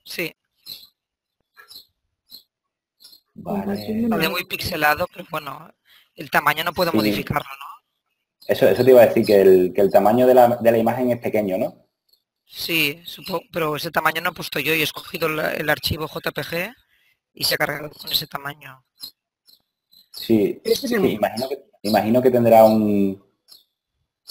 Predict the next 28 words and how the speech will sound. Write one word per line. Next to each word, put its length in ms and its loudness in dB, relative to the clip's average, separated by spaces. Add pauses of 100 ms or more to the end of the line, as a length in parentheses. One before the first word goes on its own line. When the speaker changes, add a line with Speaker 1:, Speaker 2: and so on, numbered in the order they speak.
(480)
Speaker 2:
un 380 -2
tamaño 320 6
mínimo 340 4 (380)
que 80 -4
mostrar 540 -2 (500)
dentro 180 -4
de 60 4
la 60 4
Speaker 1:
Ah, 40 -2
vale. 140 0
Speaker 2:
plataforma. 400 -6 (2250)
Speaker 1:
En 140 -4
el 60 0
momento 340 -2
que 120 -2
ha 40 2
compartido 540 -4
ahora 360 0 (300)
Vanessa, 540 -6
¿deja 300 -4
de 100 -4
verse 260 -4
mi 60 -6
imagen? 400 -4 (1040)
Speaker 2:
Sí. 500 0 (300)
Speaker 3:
Sí, 200 -8
que 220 -4
Speaker 2:
Sí. 260 -6